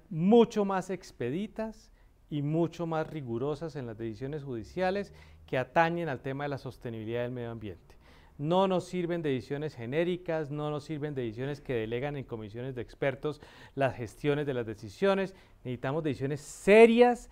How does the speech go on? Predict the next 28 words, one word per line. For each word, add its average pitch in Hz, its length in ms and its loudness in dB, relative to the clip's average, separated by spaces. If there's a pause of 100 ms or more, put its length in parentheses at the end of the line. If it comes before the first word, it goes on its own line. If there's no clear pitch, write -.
(240)
de 123 100 -4
las 113 140 -6
altas 135 340 -6
cortes, 240 680 4 (280)
a-, 143 200 -2 (240)
atadas 220 720 12
a 147 100 0
la 120 140 0
realidad 117 640 0
de 131 140 0
la 110 80 -4
sostenibilidad 113 640 -8
en 143 60 -4
el 143 80 -6
país, 143 420 -4 (260)
para 165 280 8
que 143 420 0 (140)
los 117 160 -6
gobernantes, 147 800 -2
la 110 140 -10
ministra 156 500 2
que 131 140 -4
quiere 147 160 2
ser 156 180 0
presidente 131 380 0
de 151 60 2
la 131 100 2
República 190 640 0